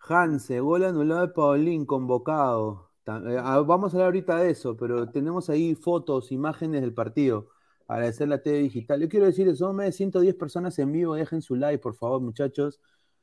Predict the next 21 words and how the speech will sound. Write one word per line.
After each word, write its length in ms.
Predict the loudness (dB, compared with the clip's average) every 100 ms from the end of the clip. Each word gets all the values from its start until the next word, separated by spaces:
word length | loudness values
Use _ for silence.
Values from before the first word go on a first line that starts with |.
| _ 2
Quiero 140 | 4
hacerle 220 | 4 4
la 100 | 4
pregunta 300 | 4 4 4
acá 120 | 4
a 20 | 6
los 160 | 6
dos 140 | 2 0
que 80 |
son 160 | -4 -4
hinchas 220 | -4 -6
de 80 | -6
Cristal, 400 | -8 -6 -6 -4
ustedes. 520 | -6 -6 -4 -6 -10 -14 -8
Primero 240 | -6 -4 -2
a 80 |
Daniela. 480 | -2 -2 -4 -6 -8 _ _ _ _ _ _ _
Se 180 | 2
viene 240 | 4 4 4
Cristal 460 | 4 2 4 2
Melgar. 580 | 4 2 4 2 0 -8